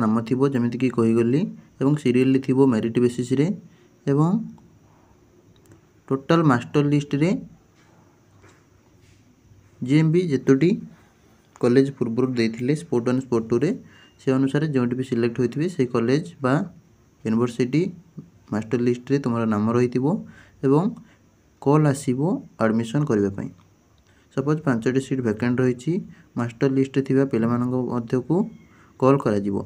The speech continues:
Suppose first ପିଲାଟି ଆସିଲା ନାହିଁ, ତାହେଲେ ତାର admission cancel ହେଲା, second ପିଲାକୁ ଡକାଯିବ, third ପିଲାକୁ ଡକାଯିବ, ଏମିତି କରିକି ପାଞ୍ଚଟି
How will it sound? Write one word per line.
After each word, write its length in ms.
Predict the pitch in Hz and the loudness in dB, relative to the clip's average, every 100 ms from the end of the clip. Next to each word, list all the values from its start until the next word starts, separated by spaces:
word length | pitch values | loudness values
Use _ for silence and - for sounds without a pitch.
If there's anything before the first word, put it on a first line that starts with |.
| - | -6
Suppose 280 | 120 143 147 | -4 -2 -2
first 200 | 131 123 - | 0 -2 0
ପିଲାଟି 340 | 120 123 156 196 226 - _ - | 0 0 0 -2 -2 -16 _ -8
ଆସିଲା 240 | 113 120 107 | -4 -2 0
ନାହିଁ, 120 | 101 98 | 0 -2
ତାହେଲେ 240 | 120 123 139 | 0 0 2
ତାର 140 | 120 123 214 - - - | 2 2 0 -4 -20 -6
admission 460 | 110 123 - 147 208 - - _ _ _ - | -2 -2 0 0 0 -6 -18 _ _ _ -6
cancel 320 | 123 120 139 | -4 0 4
ହେଲା, 160 | 135 135 | 4 4
second 240 | 131 127 135 135 | 0 0 2 2
ପିଲାକୁ 340 | 131 131 139 147 139 | 2 2 0 -2 -2
ଡକାଯିବ, 340 | 131 135 135 131 135 | 0 2 2 0 0
third 140 | 120 120 | -2 0
ପିଲାକୁ 180 | 131 131 131 | 2 2 2
ଡକାଯିବ, 260 | 135 131 135 | 0 2 2
ଏମିତି 160 | 139 151 | 2 2
କରିକି 260 | 151 147 214 - - - - - - _ _ | 2 2 0 -2 -12 -20 -20 -20 -20 _ _
ପାଞ୍ଚଟି 340 | 131 135 170 | 0 2 0